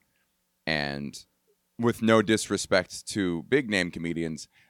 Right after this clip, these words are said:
they're doing the best jokes they wrote in the last six months. You get to do your best jokes of the last six years. Um, they're usually less prepared. That's why they're popping in. They're not,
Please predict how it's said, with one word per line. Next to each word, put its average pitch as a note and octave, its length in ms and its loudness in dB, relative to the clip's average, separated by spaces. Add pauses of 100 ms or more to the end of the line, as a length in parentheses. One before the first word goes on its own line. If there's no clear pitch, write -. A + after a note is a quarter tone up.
(160)
they're A2 380 4
doing A2 300 0
the F2+ 80 0
best F#2+ 320 0
jokes G2 340 -2
they F#2+ 160 2
wrote F2 320 0
in F2 80 -2
the E2+ 80 0
last D#2+ 400 0
six - 360 -6
months. F2+ 440 0
You A#2+ 200 2
get A2+ 200 2
to F#2+ 80 -10
do E2+ 200 0
your F2 200 0
best D#2+ 300 0
jokes D#2 300 -2
of F2 80 -4
the E2 80 -4
last D2+ 300 -4
six - 300 -8
years. - 460 -8 (720)
Um, C2+ 460 -4
they're A#2 320 4
usually G#2 360 0
less G2+ 240 0
prepared. - 440 -10 (180)
That's F#2+ 220 2
why G2 60 4
they're E2+ 140 -2
popping D#2+ 380 -2
in. C2 180 -8
They're E2+ 100 -2
not, G#2 220 0